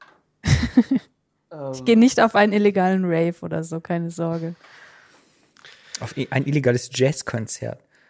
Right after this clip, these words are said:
Speaker 2: Es ist völlig <laughs> legal, wo ich da hingehe.
Speaker 3: Ich glaub, Christiane hat ein Date.
Speaker 1: Vielleicht.
Speaker 2: Digital.
Speaker 3: Möglicherweise. Das war Audiophil, Folge sechshundertneunundvierzig.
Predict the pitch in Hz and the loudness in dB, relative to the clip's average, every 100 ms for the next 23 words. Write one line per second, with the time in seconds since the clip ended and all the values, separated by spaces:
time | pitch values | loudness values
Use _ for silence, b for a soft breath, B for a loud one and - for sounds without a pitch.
0 | _ _ 147 - 226 254 208 180 160 247 | _ _ -12 0 6 8 8 6 6 2
1 | 139 151 147 139 101 110 - 127 120 - | 0 -2 0 -2 -2 -6 -10 -18 -18 -16
2 | 104 117 - - 185 233 - 247 - 247 | -16 -14 -14 -10 0 0 4 2 2 -2
3 | - - 254 - _ _ _ _ _ _ | 0 -4 -4 -8 _ _ _ _ _ _
4 | _ b b b - - 110 - - 123 | _ b b b -20 -10 -8 -8 -6 -4
5 | 120 113 107 107 107 117 - _ _ _ | -4 -6 -8 -6 -6 -6 -12 _ _ _
6 | _ _ _ _ _ _ _ _ _ _ | _ _ _ _ _ _ _ _ _ _
7 | _ - 208 196 190 190 - - _ _ | _ -8 -4 -2 0 -2 -6 -20 _ _
8 | 151 135 131 147 113 113 123 - _ _ | -2 2 2 2 2 0 -2 -10 _ _
9 | _ _ B B B - 135 - 165 165 | _ _ B B B -2 -2 0 2 2
10 | 160 - 147 135 - 120 120 127 - 156 | 0 -4 -4 -4 0 -2 0 -4 -4 -8
11 | 151 135 131 - 123 - - 131 - | -4 -4 -6 -6 -10 -10 -12 -12 -14